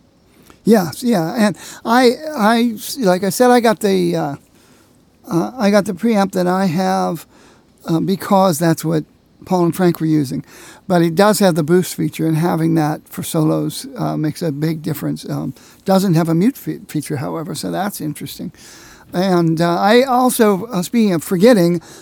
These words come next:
I forgot to mention the reason I stuck with K and K is they offer you the, uh,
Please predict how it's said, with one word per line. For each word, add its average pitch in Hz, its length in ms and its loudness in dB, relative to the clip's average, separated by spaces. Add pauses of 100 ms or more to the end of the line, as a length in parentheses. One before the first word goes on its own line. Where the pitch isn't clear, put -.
(100)
I 254 180 4
forgot 202 300 4
to 202 80 2
mention 196 300 4
the 190 80 4
reason 220 260 4
I 175 60 -2
stuck 226 360 -4
with 175 140 -6
K 180 220 0
and 160 160 0
K 165 240 -4
is 151 100 -6 (360)
they 226 200 4
offer 214 320 2
you 190 300 2
the, 165 500 2
uh, 151 280 -2